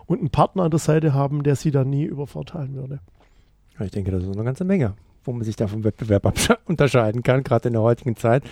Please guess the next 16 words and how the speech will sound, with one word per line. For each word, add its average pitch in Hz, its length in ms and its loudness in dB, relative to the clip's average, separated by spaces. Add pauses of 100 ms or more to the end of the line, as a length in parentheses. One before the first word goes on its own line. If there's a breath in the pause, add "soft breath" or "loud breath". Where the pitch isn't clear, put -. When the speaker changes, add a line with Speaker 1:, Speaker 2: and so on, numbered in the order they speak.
(320 loud breath)
Speaker 2:
Also 113 160 6
wenn 127 100 6
ich 123 120 4
da 143 120 6
kurz - 280 2
noch 143 80 4
einwerfen 156 560 4
darf, 160 260 4
einfach, 135 460 -2
einfach 131 240 -4
als 110 120 0
Ergänzung 127 380 0
von 120 140 -2
meiner 135 240 2
Wahrnehmung, 147 340 2 (1200 loud breath)
wer 131 420 4